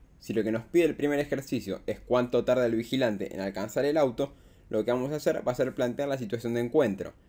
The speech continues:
en donde la posición final del auto va a ser igual a la posición final del policía.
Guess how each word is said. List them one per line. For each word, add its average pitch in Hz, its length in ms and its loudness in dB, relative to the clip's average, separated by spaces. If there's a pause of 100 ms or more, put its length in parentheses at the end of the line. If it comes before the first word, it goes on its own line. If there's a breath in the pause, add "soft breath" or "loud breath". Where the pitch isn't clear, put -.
(180 soft breath)
en 110 160 -4
donde 110 220 0
la 98 160 -2
posición 110 380 -4
final 135 300 0
del 165 120 2
auto 147 340 2 (100)
va 110 40 0
a 117 60 -4
ser 135 160 -2
igual 143 320 2 (100)
a 120 80 -2
la 117 140 2
posición 120 360 -2
final 113 260 0
del 104 120 -2
policía. 95 560 -6